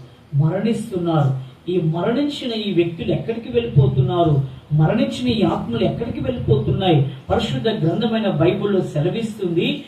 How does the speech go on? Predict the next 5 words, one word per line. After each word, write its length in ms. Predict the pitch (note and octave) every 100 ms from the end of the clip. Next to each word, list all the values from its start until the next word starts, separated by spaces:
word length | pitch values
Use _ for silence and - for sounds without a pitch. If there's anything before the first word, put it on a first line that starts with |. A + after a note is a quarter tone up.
| - - E3
ఆ, 280 | E3+ E3+ E3+
ఈ, 40 | G3+
ఈ 340 | G#3+ G#3+ G#3+
మానవుడు 840 | F#3+ F3+ F#3 - D4+ C#4+ C4+ A#3
మరణించినప్పుడు 1080 | F#3+ F3+ G#3+ B3+ - A3 G#3+ F#3+ F#3 G#3 D4